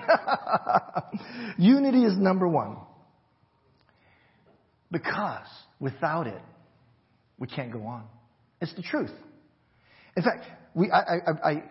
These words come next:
shared this verse last Sunday, but I'll remind you today. Luke chapter eleven, verse seventeen. Jesus said these words, "Any kingdom divided against itself will be ruined." It'll be ruined. "And a house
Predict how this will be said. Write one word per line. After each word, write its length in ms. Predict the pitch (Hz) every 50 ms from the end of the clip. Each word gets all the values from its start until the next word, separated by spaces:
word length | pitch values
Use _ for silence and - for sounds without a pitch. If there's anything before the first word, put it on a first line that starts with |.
| - -
shared 320 | - - - 226 214 190
this 140 | 202 175 135
verse 200 | 143 185 180 - -
last 320 | 165 151 147 143 - -
Sunday, 180 | - 131 120 120
but 100 | 113 120
I'll 160 | 127 131 123
remind 400 | 123 127 120 123 131 135 135 131
you 80 | 139 139
today. 260 | - - 147 156 139 - - - -
Luke 200 | 175 202 277 - - -
chapter 300 | 262 214 196 - 220 208
eleven, 380 | - 175 175 170 175 180 180 156
verse 200 | 156 165 156 - -
seventeen. 500 | 170 143 147 156 151 - 196 170 131 - - - - - 151
Jesus 640 | 139 131 185 302 349 370 339 226 247 262 175 147 - - - - - - - -
said 240 | 285 285 269 202 214
these 220 | 294 269 196 196
words, 340 | 220 269 247 220 190 160 - - - - - -
"Any 380 | - 302 339 349 349 349 330 240 - - -
kingdom 400 | 311 320 311 311 269 240 196 185
divided 500 | 165 165 165 175 220 233 277 269 285 262
against 420 | 269 214 214 247 247 247 247 -
itself 480 | 254 208 - - - 226 180 170 165 - - - - - - -
will 100 | 196 254
be 120 | 247 302 277
ruined." 600 | 240 240 285 339 381 339 247 160 135 123 117 107 - - - _ _ _ _ _ _ _ _ _ _ -
It'll 240 | 247 269 269 311
be 60 | 277 277
ruined. 460 | 320 370 381 320 214 147 135 - - - - - _ _ _ _ _ _ _ _ _ _ _ _ _ _ _ _ _ _ _ _ _ -
"And 120 | 156 151
a 60 | 165 156
house 360 | 135 - - 196 214 226